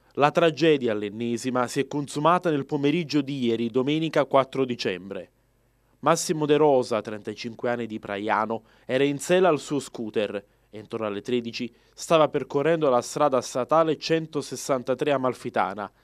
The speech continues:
tra i comuni di Praiano e Positano, in compagnia del fratello Luca, quando si è scontrato con una moto che viaggiava in direzione opposta, che ha provocato la caduta rovinosa delle quattro persone in sella,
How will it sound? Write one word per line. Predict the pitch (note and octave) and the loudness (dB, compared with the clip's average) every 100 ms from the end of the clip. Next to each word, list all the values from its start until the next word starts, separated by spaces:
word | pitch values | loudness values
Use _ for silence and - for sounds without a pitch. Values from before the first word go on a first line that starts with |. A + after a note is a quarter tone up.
| _ | _
tra | - B2 | -4 -2
i | |
comuni | A#2 C3+ C#3+ A#2+ | -2 -2 -2 -2
di | G#2+ | -4
Praiano | A#2 C3 A2+ F#2+ A2+ - | 0 2 2 -2 -6 -6
e | D#3+ | -8
Positano, | D#3 D3+ C3 C3+ G#2+ F#2+ G2+ G2+ _ _ - | -2 -2 -2 2 2 2 -2 -8 _ _ -12
in | B2 | -8
compagnia | A2+ B2+ D#3+ E3 D3 B2 | -2 0 2 2 2 -2
del | B2+ | -2
fratello | B2 C#3 C3 B2+ C3 | -4 -2 -2 0 0
Luca, | B2 A2+ B2 G#2+ - _ _ _ _ | -2 -4 0 0 -2 _ _ _ _
quando | B2+ C3 A2+ | 0 0 0
si | - | -6
è | G2 | -14
scontrato | - G2+ G#2 B2+ B2+ - - | -12 -12 -2 2 2 2 -2
con | - | -2
una | C#3+ D#3+ | 2 2
moto | D3+ G#2+ G2+ A#2 | 2 0 -4 -6
che | C3+ | -2
viaggiava | C#3 D3+ C3+ E3+ D#3 | 0 2 2 2 2
in | |
direzione | C#3 C3+ - D3 | -2 -4 -2 -2
opposta, | C3+ - A2+ F#2 - A#2+ G2+ _ _ _ _ | -2 0 -2 -2 -6 -4 -4 _ _ _ _
che | |
ha | |
provocato | - G#2 A#2 A#2+ A2 B2 - _ - | -10 -6 -2 0 2 0 -2 _ -2
la | C3 | 0
caduta | C3 D3+ F3+ D#3+ | 2 2 2 2
rovinosa | B2+ C3 C#3+ E3 F#3 F3+ F3 | 2 0 0 2 2 2 2
delle | D#3 E3 | 2 0
quattro | E3 D3+ - | 2 2 0
persone | D3 C#3 - C#3+ | -6 -6 -2 -2
in | C3 | -2
sella, | - G#2 F#2+ G2+ | -4 -6 -4 -6